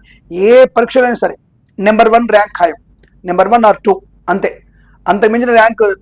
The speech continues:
దిగువ ర్యాంక్ వచ్చే అవకాశం లేదు. ఆ టాప్ ర్యాంకులు మీకు వచ్చే అవకాశాలు ఉన్నాయి. తప్పకుండా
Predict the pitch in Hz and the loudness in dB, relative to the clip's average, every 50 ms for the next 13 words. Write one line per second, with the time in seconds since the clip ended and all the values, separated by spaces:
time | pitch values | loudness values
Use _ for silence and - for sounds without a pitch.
0 | - 156 196 196 247 247 233 226 220 214 196 196 - 196 190 196 190 190 185 - | -6 -4 -2 2 2 4 4 4 2 2 -2 -2 0 0 0 0 -2 -2 -4 -4
1 | - 180 170 165 165 - - 180 196 202 202 - 196 208 208 - 220 214 220 220 | -6 -8 -8 -10 -6 -4 0 0 0 2 2 2 2 2 2 2 0 0 0 0
2 | 214 233 220 196 - 190 175 - 196 175 175 175 - 180 165 - 170 170 - - | -2 -4 -4 -4 -6 -8 -6 -4 -4 -4 -4 -6 -8 -8 -8 -10 -14 -16 -16 -20
3 | - - _ _ _ _ _ _ _ - 208 - - 277 220 262 262 247 247 | -20 -20 _ _ _ _ _ _ _ -4 -4 -2 -2 -2 -2 0 2 2 2